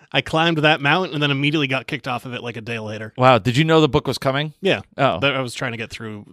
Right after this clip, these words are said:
Speaker 1: the last one. I was like, "I gotta get this done by the
Speaker 2: So that's
Speaker 1: time
Speaker 2: like
Speaker 1: this
Speaker 2: saying,
Speaker 1: comes out."
Speaker 2: "I let every lap of the race except for the last one." You're still
Speaker 1: Well, they just added a lap to that race.
Speaker 2: You know, that sounds like a you problem more than a accomplishment
Speaker 1: It's like,
Speaker 2: problem.
Speaker 1: "But I'm done, except I'm not."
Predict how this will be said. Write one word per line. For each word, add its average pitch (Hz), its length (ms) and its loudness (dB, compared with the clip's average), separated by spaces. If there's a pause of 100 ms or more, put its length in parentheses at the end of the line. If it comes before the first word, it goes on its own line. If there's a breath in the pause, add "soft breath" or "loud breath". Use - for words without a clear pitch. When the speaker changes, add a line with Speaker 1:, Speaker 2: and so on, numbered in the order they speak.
(140)
Speaker 1:
the 117 160 -12
last 107 340 -8
one. 107 240 -10
I - 20 -16
was 107 120 -16
like, 107 100 -14
"I 107 80 -10
gotta 107 240 -12
get 104 220 -12
this 104 160 -12
done 107 180 -12
by 110 140 -10
the 110 160 -14
Speaker 2:
So - 160 2
that's 226 160 6
Speaker 1:
time 220 60 0
Speaker 2:
like 196 100 2
Speaker 1:
this - 60 -2
Speaker 2:
saying, 175 280 8
Speaker 1:
comes 120 140 -2
out." 143 40 10
Speaker 2:
"I 165 60 12
let 165 200 8
every 165 240 4
lap 156 260 8
of 151 40 4
the 139 80 4
race 139 280 4
except - 280 0
for 120 120 -4
the 113 80 2
last 113 320 -2
one." 98 240 -10 (180)
You're 135 160 2
still 147 800 6 (100)
Speaker 1:
Well, 208 80 0
they 202 80 8
just 190 160 2
added 180 300 4
a 143 60 2
lap 131 260 -4
to - 80 -8
that 131 180 -2
race. 123 400 -4 (180)
Speaker 2:
You 117 80 -8
know, 113 140 -2
that 127 160 -4
sounds 135 160 -4
like 110 100 -4
a 107 80 -2
you 120 140 -2
problem 113 540 -2
more 135 200 4
than 117 160 4
a 101 180 0 (460)
accomplishment 127 500 -2
Speaker 1:
It's - 60 -6
like, 139 80 -4
Speaker 2:
problem. 92 320 -8
Speaker 1:
"But 135 140 0
I'm 127 220 -2
done, 107 380 -8 (140)
except - 300 -10
I'm 101 180 -10
not." - 400 -12